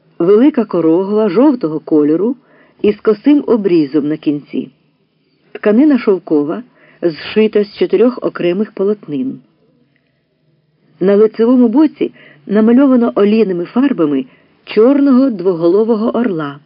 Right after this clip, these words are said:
із блакитною стяжкою і сферою в руці, а також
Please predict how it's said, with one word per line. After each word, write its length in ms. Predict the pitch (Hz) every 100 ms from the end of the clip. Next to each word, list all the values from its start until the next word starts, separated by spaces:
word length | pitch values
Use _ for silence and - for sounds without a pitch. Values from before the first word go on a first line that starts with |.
| _ _ _ _ _ _
із 180 | - 180
блакитною 600 | 170 185 - 254 240 240
стяжкою 720 | 233 - 202 170 - 190 208 208 _ _
і 100 | 220
сферою 600 | 240 - 196 170 160 147
в 80 | 151
руці, 420 | 160 160 - - - _ _ _ _ _ _ _
а 100 | 175
також 480 | 175 269 277 254 -